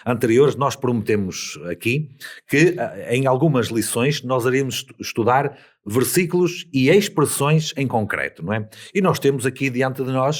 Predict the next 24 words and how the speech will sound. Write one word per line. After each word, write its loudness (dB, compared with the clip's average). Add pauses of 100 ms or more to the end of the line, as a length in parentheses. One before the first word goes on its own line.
justamente -2 (260)
a 2
primeira, 0
eh, -8
dessas. -2
Porquê? 2 (380)
Porque 0
nós 2
falamos, 0
no -2
contexto 0
de -2
Apocalipse -2
catorze, -2 (440)
de, 2
eh, 0
de 0
um 0
evangelho 2
eterno -2
que -2
é 2
para 2
ser 0